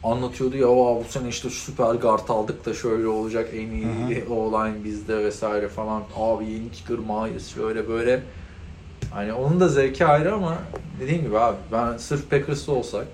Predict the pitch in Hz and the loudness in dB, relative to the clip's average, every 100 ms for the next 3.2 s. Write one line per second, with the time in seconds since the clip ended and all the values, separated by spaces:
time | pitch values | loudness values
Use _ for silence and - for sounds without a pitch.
0 | - - 101 87 107 104 104 104 104 104 | -16 -8 -4 -2 0 0 -2 -6 -4 -8
1 | - 113 127 - 127 110 98 120 - - | -10 -14 -12 -6 -6 -4 -6 -8 -10 -14
2 | - - - 107 107 127 165 147 107 92 | -18 -18 -16 -12 2 4 6 6 6 2
3 | 90 | 0